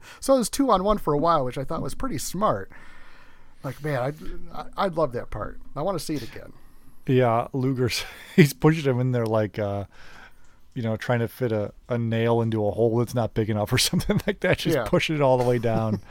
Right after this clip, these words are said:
Speaker 1: <laughs>
Speaker 2: He's got a rubber mallet.
Speaker 1: And they got the big long legs of Scott Hall, and he's doing the whole jump into,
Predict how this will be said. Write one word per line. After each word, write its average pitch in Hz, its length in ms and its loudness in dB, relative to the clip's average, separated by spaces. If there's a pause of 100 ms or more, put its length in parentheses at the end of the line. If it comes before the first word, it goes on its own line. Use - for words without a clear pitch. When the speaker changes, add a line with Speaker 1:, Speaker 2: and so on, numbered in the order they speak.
(140)
Speaker 1:
<laughs> - 260 -12
Speaker 2:
He's - 160 -8 (260)
got 147 140 4
a 120 60 6
rubber 123 260 6
mallet. 110 400 0
Speaker 1:
And 143 600 -8
they 196 40 0
got 196 140 4
the 170 80 0
big 160 180 2
long 139 280 6
legs 127 280 2
of 95 60 -6
Scott 120 320 0
Hall, 113 280 -2
and 110 100 -6
he's 117 160 -4
doing 123 180 -2
the 110 80 -8
whole 113 160 -4
jump 117 320 -4
into, 110 420 -2